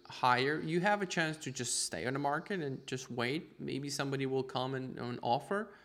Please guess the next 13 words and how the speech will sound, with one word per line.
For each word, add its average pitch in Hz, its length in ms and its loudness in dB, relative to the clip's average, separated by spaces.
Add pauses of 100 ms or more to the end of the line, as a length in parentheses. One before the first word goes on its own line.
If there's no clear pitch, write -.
(200)
or 170 120 2
you 170 120 4
can 143 160 -4
just 123 180 -4
adjust 120 380 0
a 113 40 -4
little 117 240 2
bit. - 240 -4
The, - 100 -10 (420)
the 117 100 6
no 170 440 6
activity 120 680 2 (540)
and 117 420 6